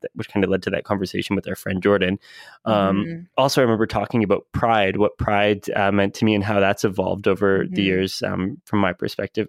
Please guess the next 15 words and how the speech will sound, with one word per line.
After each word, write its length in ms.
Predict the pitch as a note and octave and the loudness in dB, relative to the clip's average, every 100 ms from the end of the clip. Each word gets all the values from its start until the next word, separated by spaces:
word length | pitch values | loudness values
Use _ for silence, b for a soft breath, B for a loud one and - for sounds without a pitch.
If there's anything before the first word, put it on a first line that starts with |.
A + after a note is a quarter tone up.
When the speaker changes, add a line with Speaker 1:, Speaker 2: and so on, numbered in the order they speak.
| - | -2
Speaker 1:
I 60 | |
really 520 | G#2 G2+ A2 G2+ G2 F#2+ B B B B _ _ - | -2 0 2 4 2 -2 B B B B _ _ -2
remember 340 | A#2+ A2 G#2 | 0 2 2
that. 240 | F#2 F#2 - | 2 0 0
And 160 | D3+ C#3+ | 2 2
I, 160 | G#2 | 2
I 80 | C#3 | 2
think 220 | E3 E3 | 0 2
when 100 | D3+ | 2
we 100 | B2+ | 2
started 320 | - A2+ C3 | 2 0 0
this, 140 | G#2 - | -2 -4
I 100 | B2 D3+ | -2 2
never 380 | B2 B2 A#2+ | 2 2 2
thought, 680 | A#2 - G#2+ A#2 F#2+ - - | 0 0 0 2 0 -2 -10